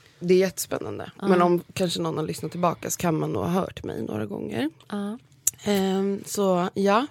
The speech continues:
Speaker 1: forever single. Jag har varit singel i sju år, tror jag. Ja. Ja. Och, mm, vad är jag mer? Ja, det är det. Det är det, singel.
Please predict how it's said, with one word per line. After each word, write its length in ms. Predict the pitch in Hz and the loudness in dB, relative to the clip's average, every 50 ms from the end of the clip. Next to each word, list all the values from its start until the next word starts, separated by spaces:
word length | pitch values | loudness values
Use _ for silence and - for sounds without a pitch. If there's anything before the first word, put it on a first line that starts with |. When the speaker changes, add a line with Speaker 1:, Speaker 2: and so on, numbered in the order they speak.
| - | -6
Speaker 1:
forever 460 | - 180 196 190 185 175 180 180 180 190 | -2 0 2 2 2 2 0 -2 -2 -2
single. 720 | 175 - - - 180 180 180 175 180 180 190 208 240 330 339 - | -4 -6 -4 -2 -2 0 0 0 0 0 0 0 -2 -2 -4 -2
Jag 100 | 185 180 | -2 0
har 20 | |
varit 140 | 180 180 - | 0 -2 -2
singel 340 | - 185 185 180 175 180 180 | -4 -2 0 0 0 0 -2
i 20 | |
sju 280 | - - - 185 185 185 | -2 0 0 2 2 2
år, 380 | 180 165 - 156 175 208 262 | 2 0 2 2 2 2 2
tror 200 | 277 - 247 233 | 2 0 0 2
jag. 140 | 240 269 381 - _ _ _ _ - - | 2 0 -2 -4 _ _ _ _ -12 -8
Ja. 220 | 311 320 285 359 - _ _ _ _ _ _ _ _ _ _ - | -8 -6 -6 -8 -12 _ _ _ _ _ _ _ _ _ _ 0
Ja. 220 | - 247 208 233 - _ _ _ - - - - - - | 0 2 2 0 -2 _ _ _ -20 -20 -20 -20 -20 -20
Och, 520 | - - _ - 190 190 175 - - - - - - - - _ _ _ - - - - - - - - - - _ _ _ - | -20 -10 _ 2 2 2 2 0 -4 -10 -10 -10 -12 -16 -20 _ _ _ -20 -20 -20 -20 -20 -20 -20 -20 -20 -20 _ _ _ -8
mm, 480 | 214 226 226 220 220 214 208 202 202 | -4 -2 0 0 0 0 0 -2 0
vad 100 | 196 202 | 2 2
är 40 | 196 | 2
jag 180 | 196 202 185 190 | 4 2 2 0
mer? 360 | 180 170 175 180 - 196 - _ _ - | 0 -2 -2 -4 -6 -8 -12 _ _ -4
Ja, 260 | 220 226 226 220 214 226 _ | 0 2 2 2 0 -4 _
det 100 | - 208 | -2 0
är 60 | 202 202 | 0 2
det. 260 | 185 180 - - - - | 2 0 0 -2 -2 -2
Det 120 | - 196 | -2 0
är 60 | 190 180 | 0 0
det, 380 | 175 156 160 160 - - - | 0 0 -2 -2 -4 -6 -6
singel. 420 | - - 190 175 175 175 - - | -4 -4 -2 -2 -2 -4 -6 -6